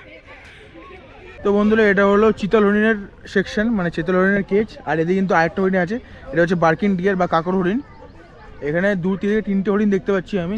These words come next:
দুটো হরিণ আছে এখানে, ঠিক আছে? মানে জায়গাটা বিশাল বড়, আর এইটুকুনি জায়গার মধ্যে দুটো হরিণ, দুটো হরিণ, ঠিক আছে? আর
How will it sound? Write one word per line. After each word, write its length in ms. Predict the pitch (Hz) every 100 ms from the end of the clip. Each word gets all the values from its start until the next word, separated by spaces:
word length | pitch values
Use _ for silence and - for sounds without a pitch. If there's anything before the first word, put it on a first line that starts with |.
| 185
দুটো 140 | 175 190
হরিণ 160 | 190 170
আছে 120 | 151 175
এখানে, 160 | 147 156
ঠিক 100 | 180 208
আছে? 140 | 135 - - - - -
মানে 120 | - 127
জায়গাটা 280 | 151 156 190 180
বিশাল 180 | 202 196
বড়, 100 | 165 208 - - - -
আর 80 | 151
এইটুকুনি 280 | 151 170 185 185
জায়গার 180 | 190 202
মধ্যে 180 | 190 220 185
দুটো 120 | 175
হরিণ, 280 | 175 165 185 214 - - - - - - -
দুটো 160 | 160 180
হরিণ, 200 | 160 156 190
ঠিক 100 | 196 196
আছে? 120 | 143 107 - - - - 932 960 960 - - - - 1047 1047
আর 80 | 180